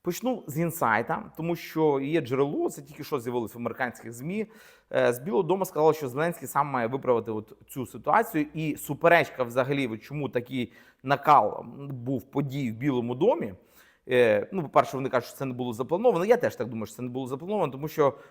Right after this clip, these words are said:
можливо, в них було декілька планів, або просто вони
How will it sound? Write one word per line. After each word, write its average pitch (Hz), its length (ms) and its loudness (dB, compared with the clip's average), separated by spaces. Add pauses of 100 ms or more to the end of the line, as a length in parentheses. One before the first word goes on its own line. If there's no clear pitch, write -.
(120)
можливо, 175 260 6
в 165 40 2
них 165 160 2
було 156 180 2
декілька 131 480 2
планів, 190 400 4
або 135 320 0
просто 151 380 -2
вони 131 420 -2